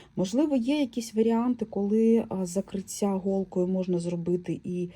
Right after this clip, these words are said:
резинки два на два. Я, е, якось в це, чесно вам скажу, мабуть, е, ну, не за-, не заглиблювалася. Е, роблю завжди, е, отак от. Єдине, що вам кажу, контролюйте, щоб у вас не було тут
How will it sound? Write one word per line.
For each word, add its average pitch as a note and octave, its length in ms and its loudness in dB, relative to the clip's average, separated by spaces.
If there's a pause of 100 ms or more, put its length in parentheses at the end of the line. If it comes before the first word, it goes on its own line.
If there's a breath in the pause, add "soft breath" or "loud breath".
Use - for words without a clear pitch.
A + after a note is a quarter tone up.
(220 loud breath)
резинки F3 480 0
два F3+ 240 -2
на F#3+ 120 0
два. C#4 280 0 (300 loud breath)
Я, A#3 580 2
е, F3+ 260 6 (600)
якось G3+ 440 0
в - 60 -18
це, F#3 240 -2
чесно F#3 380 -4
вам F3 140 0
скажу, F3 320 -6
мабуть, E3+ 520 -4
е, D#3+ 260 -4
ну, E3+ 380 -4
не E3+ 400 -2
за-, F3 220 -2
не F#3 160 0
заглиблювалася. G3 960 -2
Е, - 40 -10 (440 loud breath)
роблю F3+ 540 -4
завжди, G3+ 540 0
е, A3 60 -6 (100)
отак D#3+ 680 -8
от. - 60 -18 (260)
Єдине, A3+ 420 2
що - 260 -6
вам F#3 340 -6
кажу, D#3+ 260 -8
контролюйте, G3+ 520 -2
щоб E3+ 200 -8
у F3+ 40 -6
вас C#4 260 -2
не F3 80 0
було F3+ 360 0
тут G3 240 -12